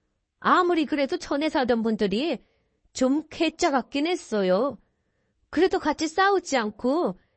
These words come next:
잘 버텨주셔서 큰일이 없었던 거라고 생각합니다.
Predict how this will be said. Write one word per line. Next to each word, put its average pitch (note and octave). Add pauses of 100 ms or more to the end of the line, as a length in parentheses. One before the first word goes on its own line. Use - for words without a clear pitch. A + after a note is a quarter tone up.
(120)
잘 C#4+
버텨주셔서 B3 (440)
큰일이 D#4+
없었던 D4
거라고 C#4
생각합니다. A3